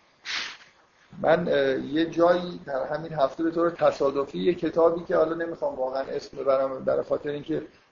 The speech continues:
نویسنده کتاب برای خود من محترمه، یه جایی در، اه، فلسفه، اه،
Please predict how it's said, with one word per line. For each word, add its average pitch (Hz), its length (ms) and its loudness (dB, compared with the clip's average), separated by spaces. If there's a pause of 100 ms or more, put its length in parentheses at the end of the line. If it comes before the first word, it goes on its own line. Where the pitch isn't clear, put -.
نویسنده 139 520 -4
کتاب 143 320 2
برای 139 160 8
خود 139 240 -2
من 151 180 4
محترمه، 139 680 0 (400)
یه 156 100 -2
جایی 156 260 6
در، 147 280 10
اه، 64 540 4 (1900)
فلسفه، 147 760 4 (120)
اه، 135 80 2